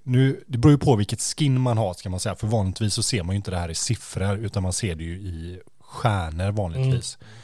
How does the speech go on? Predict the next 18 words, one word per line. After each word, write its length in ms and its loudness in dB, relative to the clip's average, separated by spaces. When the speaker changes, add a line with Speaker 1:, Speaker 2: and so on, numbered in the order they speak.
Speaker 1:
Men 120 4
det 80 6
är 40 8
ju 380 6
tjugo 580 0
som 160 -2
är 80 -4
max, 540 -4
och 180 -4
där 160 2
ligger 200 0
jag 120 0
då 140 -2
på, 400 -8
efter 240 -6
att 100 -2
ha 80 2
fått 200 -10